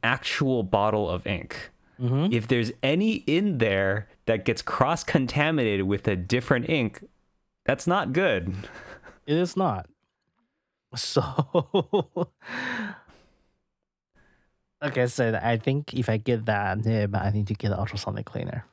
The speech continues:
Speaker 2: Which is not
Speaker 1: Maybe.
Speaker 2: ch-, expensive, by the way. It's, like, thirty
Speaker 1: No.
Speaker 2: bucks for one. So
Speaker 1: Yeah, you
Speaker 2: um,
Speaker 1: get, like, one of those cheap, cheap ones from Amazon. They're not
Speaker 2: cheaper,
Speaker 1: that too
Speaker 2: smaller
Speaker 1: expensive.
Speaker 2: one from, yeah.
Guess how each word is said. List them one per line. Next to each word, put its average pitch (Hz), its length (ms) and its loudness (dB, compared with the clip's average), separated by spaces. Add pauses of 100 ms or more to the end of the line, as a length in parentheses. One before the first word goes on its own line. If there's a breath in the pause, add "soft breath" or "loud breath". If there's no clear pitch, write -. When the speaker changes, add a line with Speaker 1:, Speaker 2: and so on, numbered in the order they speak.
(1500)
Speaker 2:
Which 180 180 2
is 226 100 2
not 110 240 4
Speaker 1:
Maybe. - 120 -2
Speaker 2:
ch-, - 40 -10 (160)
expensive, - 600 -2
by - 140 -12
the - 80 -14
way. - 300 -14
It's, 98 260 -6
like, - 100 -6 (120)
thirty 269 120 4
Speaker 1:
No. 110 120 2
Speaker 2:
bucks 92 380 -6
for - 120 -12
one. - 220 -14 (120)
So - 320 -10 (420 soft breath)
Speaker 1:
Yeah, 104 160 0
you 95 120 0
Speaker 2:
um, 98 140 2
Speaker 1:
get, 123 140 2
like, 107 180 0
one 107 180 0
of 98 60 2
those 95 160 -2
cheap, - 380 -4 (280)
cheap - 220 -4
ones 95 160 0
from 90 140 0
Amazon. 87 360 0
They're 87 100 0
not 90 80 2
Speaker 2:
cheaper, 90 180 2
Speaker 1:
that 90 80 0
too - 140 0
Speaker 2:
smaller 113 220 2
Speaker 1:
expensive. 110 120 0
Speaker 2:
one 104 80 0
from, - 180 -8
yeah. - 280 -6